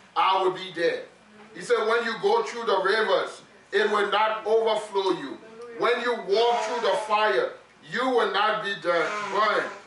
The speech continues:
nor will the flame come up upon you."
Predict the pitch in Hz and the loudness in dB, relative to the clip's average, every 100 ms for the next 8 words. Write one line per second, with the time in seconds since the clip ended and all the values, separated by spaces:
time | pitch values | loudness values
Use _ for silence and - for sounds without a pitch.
0 | - 143 185 233 254 254 214 196 - 175 | -20 -6 0 2 4 2 2 0 0 -2
1 | - - 254 269 247 202 185 185 - - | -4 -6 -2 0 0 -2 -4 -6 -10 -20
2 | - - - - - - 247 247 220 - | -20 -20 -20 -20 -18 0 2 2 0 -6
3 | - 196 190 180 - 240 226 208 165 - | -4 -2 -2 -2 0 2 2 0 -6 -8